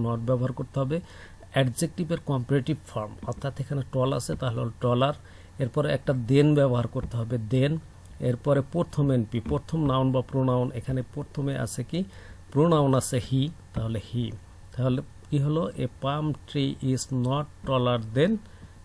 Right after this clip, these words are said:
he। এর পরের এক্সাম্পলটা দেখো, পজিটিভ ডিগ্রিতে আছে, সীমান্ত is not as small as কামাল। এখানে তাহলে শেষের এনপিটা কি?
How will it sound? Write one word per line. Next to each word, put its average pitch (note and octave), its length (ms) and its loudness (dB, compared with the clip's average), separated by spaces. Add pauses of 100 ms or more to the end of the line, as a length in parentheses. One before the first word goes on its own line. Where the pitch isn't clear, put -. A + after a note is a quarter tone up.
(120)
he। C#3 140 4 (600)
এর A2+ 80 -2 (100)
পরের C#3+ 300 2 (160)
এক্সাম্পলটা C3+ 720 0 (120)
দেখো, A2 260 0 (2250)
পজিটিভ D3 400 2 (100)
ডিগ্রিতে B2+ 420 2
আছে, D3 200 -2 (400)
সীমান্ত D#3+ 520 4 (800)
is D#3+ 120 4 (280)
not D#3 380 6 (680)
as C3 100 4 (320)
small C#3 300 2 (280)
as A2 100 -2 (180)
কামাল। C3+ 320 4 (560)
এখানে D#3 320 2
তাহলে C3+ 200 0 (120)
শেষের D#3 340 2 (140)
এনপিটা C#3+ 420 2 (100)
কি? D#3 100 0